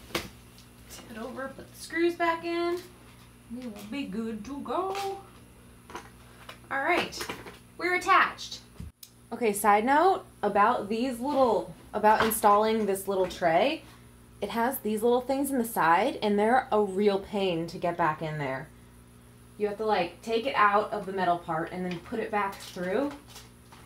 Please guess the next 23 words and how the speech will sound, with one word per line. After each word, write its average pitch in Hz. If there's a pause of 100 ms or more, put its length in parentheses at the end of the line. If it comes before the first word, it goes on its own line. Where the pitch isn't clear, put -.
(120)
this 214
plastic 208
part, 339 (600)
but 214
then 233
also 233
get 233
it 220 (160)
through 240
the 208
metal 208
at -
the 170
same 202
time, 202
and 185
you 175
can't 226
see 294
what 277
you're 277
doing. 311 (1400)
Ugh, -